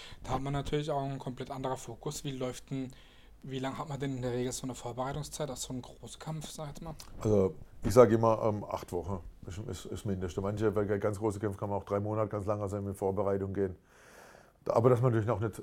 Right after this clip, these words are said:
Speaker 2: zu vorbereitet ist, übertrainiert oder so. Man muss da drauf achten, wann geht man in die Trainingscamps, wann fängt, beginnt die Sparringsphase, also der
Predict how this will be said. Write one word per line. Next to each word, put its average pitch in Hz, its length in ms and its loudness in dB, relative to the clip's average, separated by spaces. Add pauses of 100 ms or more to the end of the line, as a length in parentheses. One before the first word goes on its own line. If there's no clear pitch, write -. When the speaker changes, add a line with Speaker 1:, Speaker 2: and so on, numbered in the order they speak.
Speaker 2:
zu 151 160 8
vorbereitet 98 500 6
ist, - 160 -8
übertrainiert 110 560 4
oder 95 100 2
so. 101 120 -4
Man 110 180 0
muss 107 140 -4
da 113 100 2
drauf 101 260 0
achten, 98 240 0
wann 107 120 2
geht 104 160 2
man 101 120 0
in 98 80 0
die 113 80 0
Trainingscamps, 113 480 2
wann 95 380 -4
fängt, 107 200 -4
beginnt 104 220 0
die 104 60 0
Sparringsphase, 107 720 4
also 98 180 2
der 95 280 0